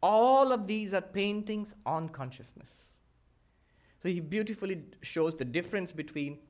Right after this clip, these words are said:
jivas, individualities. The differences are not real. What is real is the background consciousness. The differences are painted on. So in this example, Brahman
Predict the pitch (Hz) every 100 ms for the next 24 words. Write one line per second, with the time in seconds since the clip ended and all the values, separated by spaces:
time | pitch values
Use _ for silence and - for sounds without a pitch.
0 | 107 101 160 151 113 98 - 143 135 127
1 | 120 104 101 - _ _ _ - 113 127
2 | 220 - 233 233 233 233 233 - _ _
3 | _ _ _ 123 135 127 120 143 - 117
4 | 101 - - _ _ _ _ _ _ _
5 | _ _ _ 104 123 180 185 131 135 170
6 | 175 175 - - 120 110 87 110 98 107
7 | 104 104 92 - 73 - - - - -
8 | _ _ _ _ _ 113 117 160 160 170
9 | 165 156 131 131 - 185 185 175 160 123
10 | 104 92 76 _ _ _ _ _ _ _
11 | - 156 160 170 208 - - 160 156 139
12 | 143 196 196 165 135 - - _ _ _
13 | _ _ _ - 107 175 220 202 113